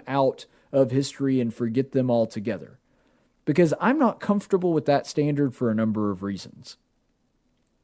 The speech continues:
And I think a lot of it has to do with racism is sort of our, what's the best way to say it? The sin that we hate the most right now. And that's not necessarily a bad thing in the sense that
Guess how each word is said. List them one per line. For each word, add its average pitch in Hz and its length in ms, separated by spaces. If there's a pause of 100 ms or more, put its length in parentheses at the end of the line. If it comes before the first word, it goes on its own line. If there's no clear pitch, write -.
(260)
And 165 120
I 151 120
think 233 220
a 214 60
lot 165 220
of 170 60
it 170 80
has 143 200
to 131 80
do 127 160
with 120 200
racism 117 680 (220)
is 139 160
sort 202 320
of 165 240 (100)
our, 143 460 (880)
what's 196 240
the 160 100
best 147 240
way 135 180
to 113 100
say 120 320
it? - 220 (540)
The 147 160
sin 226 320
that 165 120
we 160 140
hate 156 260
the 123 60
most 117 340
right 87 200
now. - 200 (1300)
And 165 120
that's 269 220
not 220 360
necessarily 175 1160
a 131 60
bad 107 420
thing 202 320
in 131 120
the 123 80
sense 127 380
that 120 340